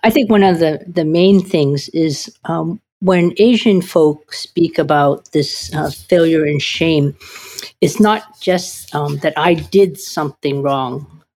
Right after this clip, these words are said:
but that I am wrong, that my person, my essence, something, um, it wasn't just the activity of, you know, hurting or harming someone or something, but it's actually my, um, my personhood is, has,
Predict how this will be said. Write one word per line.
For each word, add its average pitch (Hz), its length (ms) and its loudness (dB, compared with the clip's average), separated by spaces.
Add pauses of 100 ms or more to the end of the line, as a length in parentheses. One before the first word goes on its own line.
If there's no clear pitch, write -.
but 151 340 -4
that 151 340 -6 (300)
I 175 340 0
am 175 360 -2
wrong, 131 400 -4 (200)
that 160 140 -4
my 160 160 -4
person, 202 540 -2
my 156 200 -4
essence, - 680 -4 (380)
something, 190 800 0 (120)
um, 147 440 -4
it 180 120 2
wasn't 208 260 2
just 214 300 -2
the 156 100 2
activity 214 800 0
of, 151 440 -4
you 175 100 -12
know, 156 140 -4
hurting 185 400 2
or 156 80 -2
harming 170 400 0
someone 160 420 -2
or 151 60 -4
something, 156 560 -2 (340)
but 156 140 2
it's 151 100 -2
actually 170 540 -2
my, 151 400 -2 (260)
um, 147 480 -4 (400)
my 170 260 2 (120)
personhood 180 640 0
is, 151 360 0
has, - 400 -4